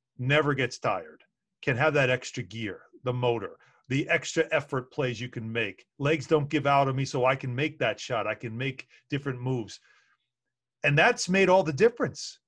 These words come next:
So I know it sounds so simple, but he's, you know, he worked on his three-point shot. Let's be honest. You shoot forty-three percent from three and you're, you know, you're taking five a game. That's pretty significant.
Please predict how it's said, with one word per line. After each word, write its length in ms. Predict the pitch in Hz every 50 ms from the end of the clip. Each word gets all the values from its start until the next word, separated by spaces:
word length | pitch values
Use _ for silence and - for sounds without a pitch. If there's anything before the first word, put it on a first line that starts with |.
| _ _
So 200 | - - 185 185
I 100 | 190 190
know 220 | 180 202 160 247
it 80 | 226 160
sounds 460 | - - - 196 202 208 233 226 -
so 120 | - 202
simple, 580 | 170 - - - 240 247 220 - - 113 - - _ _ _ _ _ _ _ _ -
but 140 | - 180 151
he's, 320 | 139 175 170 147 139 -
you 80 | - 285
know, 60 | 233
he 100 | 220 247
worked 260 | 233 262 277 - -
on 80 | 240 220
his 100 | 202 -
three-point 460 | - 190 185 160 139 - 160 143 139
shot. 320 | - - 156 123 113 - 135
Let's 140 | 151 147
be 120 | - - 143
honest. 340 | 139 135 123 120 123 - -
You 60 | 131
shoot 240 | - - 156 143 -
forty-three 360 | 165 165 156 143 147 147 139
percent 360 | 139 135 123 - 151 131 113
from 160 | - 123 113 107
three 280 | - 147 143 139 135
and 80 | 131 123
you're, 180 | 117 113 110 _ _ _ _ _ -
you 60 | 185
know, 80 | 143
you're 140 | 131 123 127
taking 380 | 123 - 180 175 160 156 135 113
five 320 | - - 143 143 135 117
a 40 | 123
game. 500 | 113 101 202 226 220 180 156 139 139 - _ _ _ -
That's 160 | 214 214 214
pretty 180 | - 202 180 147
significant. 640 | - - 120 - 175 190 - - 117 - - -